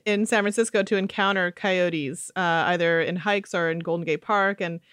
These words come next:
and I wanna talk about the fact that coyotes really are, um, everywhere in the U S in a minute. But, you know,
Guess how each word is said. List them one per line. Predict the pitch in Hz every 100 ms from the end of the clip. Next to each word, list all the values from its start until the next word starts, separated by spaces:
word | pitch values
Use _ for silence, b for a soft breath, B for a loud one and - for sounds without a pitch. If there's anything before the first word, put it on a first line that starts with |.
| b b
and | 196
I |
wanna | 226 247
talk | 233 247 247
about | 214 180 -
the | -
fact | 185 175 -
that | 175 - -
coyotes | 190 180 170 170
really | 185 180
are, | 165 170 165 170 _ _ _ -
um, | 185 165
everywhere | 247 262 196 113 82 180 -
in | 196
the | 185
U | 180 180
S | 160 180 - - -
in | 202
a | 190
minute. | 240 240 175 208
But, | 214 196 - b b _ -
you | 226
know, | 202